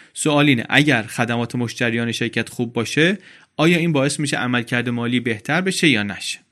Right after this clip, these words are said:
اگه دو تا متغیر ما یه چیز رو اندازه بگیرن، معلومه داریم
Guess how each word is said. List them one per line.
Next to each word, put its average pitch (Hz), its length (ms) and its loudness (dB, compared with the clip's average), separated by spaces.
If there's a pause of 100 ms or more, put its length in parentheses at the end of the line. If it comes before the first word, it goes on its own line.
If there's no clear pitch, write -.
(460)
اگه 214 240 2
دو 202 180 0
تا 165 160 0
متغیر 147 640 2
ما 180 140 2
یه 143 240 2
چیز 143 300 0
رو 143 60 0
اندازه 135 480 2
بگیرن، 131 380 0
معلومه 196 320 -2
داریم 202 440 -6